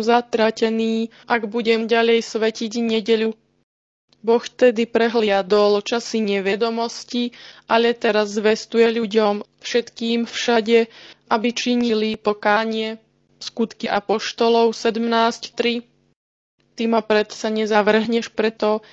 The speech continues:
že svetím nedeľu. Alebo áno? Kto hovorí: „Znám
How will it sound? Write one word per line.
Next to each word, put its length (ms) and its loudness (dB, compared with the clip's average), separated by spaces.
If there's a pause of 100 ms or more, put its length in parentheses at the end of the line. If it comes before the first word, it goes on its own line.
že 160 -4
svetím 720 -6
nedeľu. 400 0 (640)
Alebo 400 2
áno? 560 2 (960)
Kto 320 -2
hovorí: 400 -2 (480)
„Znám 480 0